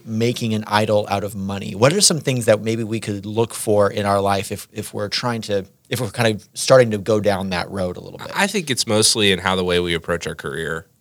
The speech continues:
Speaker 2: Um,
Speaker 1: Mm-hmm.
Speaker 2: I, I've seen, I've seen a lot of, um, as a student pastor, and then I even remember when I was a student, um, just the way that we, we encourage people in their path to make sure that they are stable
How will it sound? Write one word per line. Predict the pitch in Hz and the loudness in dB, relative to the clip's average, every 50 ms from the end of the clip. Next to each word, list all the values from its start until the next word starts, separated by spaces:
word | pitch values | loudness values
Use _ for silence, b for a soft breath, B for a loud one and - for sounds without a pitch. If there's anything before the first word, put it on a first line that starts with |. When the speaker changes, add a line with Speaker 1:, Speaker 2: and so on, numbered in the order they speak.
| _ _ _ _ - | _ _ _ _ -6
Speaker 2:
Um, | 92 90 85 82 80 78 78 78 73 - | -4 -4 -2 -2 -4 -6 -8 -10 -14 -10
Speaker 1:
Mm-hmm. | - - | -2 2
Speaker 2:
I, | 107 107 78 98 | 2 2 4 2
I've | 110 - | 2 4
seen, | - - 131 110 104 - | 4 4 6 4 4 2
I've | - 104 107 - | 2 2 2 4
seen | - 131 117 | 4 4 2
a | 104 98 | 2 2
lot | 90 87 82 85 90 - - | 2 2 4 4 4 2 0
of, | - 92 90 85 82 78 78 - _ | 0 -2 0 0 -2 -4 -10 -16 _
um, | - 87 85 82 76 - | -12 -10 -10 -10 -10 -10
as | - 92 90 | -10 -8 -2
a | 87 | -2
student | - - 143 139 135 135 127 | -2 0 0 0 0 0 0
pastor, | - 123 117 113 - - - 120 113 107 107 107 104 98 | 4 4 4 4 2 0 0 2 2 4 4 4 4 2
and | - 82 90 | 0 -4 -2
then | 90 | 0
I | 90 92 | 0 0
even | 92 95 92 | 0 0 -4
remember | 92 92 92 92 90 90 | -4 -2 -4 -4 -4 -4
when | 87 87 85 | -4 -4 -4
I | 82 | -4
was | 82 82 90 92 95 95 101 | -4 -2 0 0 0 0 0
a | 95 | 0
student, | - - - 98 92 90 85 87 87 78 - b b b b b b b b b b b - | 0 0 0 -2 -4 -4 -4 -8 -10 -10 -14 b b b b b b b b b b b -4
um, | 92 90 85 82 78 80 80 | -2 0 0 0 -2 -6 -4
just | 85 104 104 - - | -2 0 0 2 2
the | 113 104 | 0 2
way | 101 98 90 92 95 | 4 4 4 4 4
that | 90 90 - | 2 -2 -6
we, | 87 90 87 85 82 82 80 - - | -6 -6 -4 -4 -4 -6 -8 -10 -12
we | - 90 87 87 | -10 -8 -6 -6
encourage | 85 87 - - - 98 95 92 90 87 85 85 - - - _ | -6 -8 -12 -10 -6 -2 2 2 2 2 2 0 -4 -4 -4 _
people | - - 92 85 - 90 87 71 | -12 -12 -12 -10 -6 -6 -6 -6
in | 78 80 | -6 -6
their | 85 82 78 | -6 -8 -8
path | - - - 90 90 85 82 80 80 - - - _ _ | -8 0 2 4 4 4 2 0 -2 -8 -18 -20 _ _
to | - - 92 87 85 | -10 -8 -6 -6 -6
make | 82 85 90 92 92 92 | -4 0 0 0 0 2
sure | - - - 95 90 90 90 | 0 0 0 0 -2 -2 -2
that | 82 87 85 - - - | -2 -4 -8 -8 -4 -2
they | 87 85 85 82 82 85 - | 0 2 2 2 2 0 0
are | - 80 80 80 76 76 76 - - - _ | -2 -6 -6 -6 -6 -6 -8 -10 -10 -14 _
stable | - - - - 107 98 95 87 85 76 71 - | -4 -4 -2 2 2 2 2 0 -2 -10 -12 -14